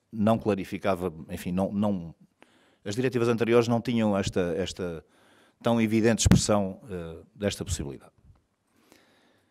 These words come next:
Eh, e, eh, um procedimento de suspensão de circulação relativamente aqui a veículos utilizados no transporte rodoviário comercial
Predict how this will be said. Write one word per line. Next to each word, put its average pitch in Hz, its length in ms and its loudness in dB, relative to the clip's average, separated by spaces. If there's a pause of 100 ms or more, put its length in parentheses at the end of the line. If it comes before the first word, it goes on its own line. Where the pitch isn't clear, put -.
(280)
Eh, 101 360 2
e, 143 340 6
eh, 120 260 4
um 127 140 2
procedimento 107 500 2
de 139 80 4
suspensão 110 460 0
de - 60 -8
circulação 120 480 0
relativamente 123 580 2
aqui 90 240 -2
a 92 60 0
veículos 110 480 4
utilizados 90 420 0
no 90 60 -6
transporte - 400 -2
rodoviário 92 400 0
comercial 123 520 -4